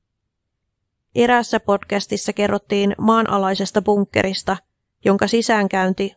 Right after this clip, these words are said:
oli kadonnut sen jälkeen, kun sitä oltaisiin palattu tutkimaan uudelleen. Mä en enää löytänyt tätä tarinaa mistään uudelleen, joten en voi vakuuttaa sen olevan totta. Mutta voisiko M-luola olla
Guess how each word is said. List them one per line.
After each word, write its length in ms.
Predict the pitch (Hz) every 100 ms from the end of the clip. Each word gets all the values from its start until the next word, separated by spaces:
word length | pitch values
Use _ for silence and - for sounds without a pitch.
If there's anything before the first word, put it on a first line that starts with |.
| -
oli 200 | 202 202
kadonnut 440 | - 233 233 196
sen 240 | - 208 202
jälkeen, 560 | 190 180 - 190 185 - _ _ _
kun 180 | - 196
sitä 260 | 196 190 196
oltaisiin 520 | 190 196 196 196 196
palattu 420 | 220 208 196 202
tutkimaan 640 | - 202 - 196 185 180 -
uudelleen. 640 | 190 190 196 202 214 226 - _ _ _ _ _ _ _ _ -
Mä 220 | 208 208
en 80 | 214
enää 320 | 226 226 226
löytänyt 420 | 214 196 196 196
tätä 200 | - 196
tarinaa 460 | 196 196 196 190 185
mistään 480 | 185 190 - 180 180
uudelleen, 640 | 180 185 190 202 202 202 - _ _ _ _
joten 360 | 202 190 190 196 -
en 160 | 196 202
voi 180 | 220 208
vakuuttaa 520 | 196 - 180 - 170
sen 240 | - 190
olevan 400 | - 180 180 190
totta. 400 | 185 - _ 214 208 _ _ _ _ _ _
Mutta 320 | 202 - 202
voisiko 340 | 208 233 - - 226
M-luola 380 | 214 196 190 190
olla 240 | 196 190